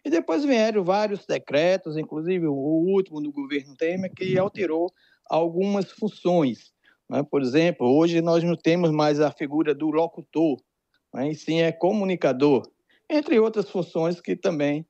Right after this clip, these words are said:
foram, tá, é, ficaram também obsoletas diante desse avanço tecnológico.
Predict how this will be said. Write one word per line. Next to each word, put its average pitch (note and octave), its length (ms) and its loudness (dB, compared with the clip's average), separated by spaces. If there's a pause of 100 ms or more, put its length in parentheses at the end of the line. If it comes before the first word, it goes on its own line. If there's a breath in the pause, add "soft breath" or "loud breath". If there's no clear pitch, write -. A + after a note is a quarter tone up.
(440)
foram, D#3+ 420 2
tá, D3+ 280 2
é, C#3 200 4
ficaram F#3 380 0
também E3 320 0
obsoletas A3 960 0 (220)
diante F#3 400 2
desse F3+ 360 -2
avanço D#3 720 -2
tecnológico. D#3 760 -2